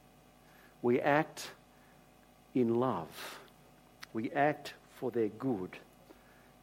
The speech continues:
It's not about revenge. Like the Lord Jesus, we are gentle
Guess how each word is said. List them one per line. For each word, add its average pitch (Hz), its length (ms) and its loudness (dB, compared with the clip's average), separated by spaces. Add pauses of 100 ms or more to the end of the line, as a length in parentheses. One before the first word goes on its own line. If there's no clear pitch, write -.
It's - 180 -8
not 127 180 4
about 131 320 4
revenge. 127 840 2 (880)
Like 139 240 2
the 151 80 2
Lord 139 300 6
Jesus, 110 600 2
we 120 200 2
are 110 120 0 (120)
gentle 123 680 2